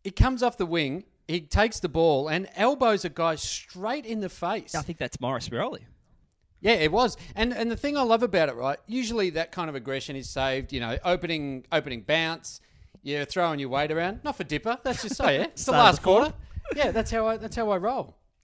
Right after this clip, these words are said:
Speaker 2: There is Harry Madden, future politician, uh, actually the head,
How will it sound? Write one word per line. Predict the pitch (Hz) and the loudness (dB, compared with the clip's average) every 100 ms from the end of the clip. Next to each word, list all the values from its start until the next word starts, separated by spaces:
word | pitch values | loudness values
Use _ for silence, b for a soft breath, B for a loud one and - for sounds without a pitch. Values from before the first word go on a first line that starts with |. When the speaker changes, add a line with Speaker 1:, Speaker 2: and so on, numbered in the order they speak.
| _ | _
Speaker 2:
There | 170 180 | 2 4
is | 180 151 | 4 2
Harry | 160 156 160 | 2 4 2
Madden, | 165 160 165 226 285 | 2 2 2 0 -2
future | - - 196 - 185 | -2 -2 -2 -2 -4
politician, | - 180 165 - 185 - 170 233 b b b b b _ | 0 0 0 -2 -4 -4 -8 -10 b b b b b _
uh, | 160 156 156 - | -4 -2 -2 -2
actually | 180 - - 175 165 | -4 -4 -2 -2 -2
the | 147 156 151 156 - | -2 -2 -2 -4 -6
head, | - 185 180 | -4 -2 -2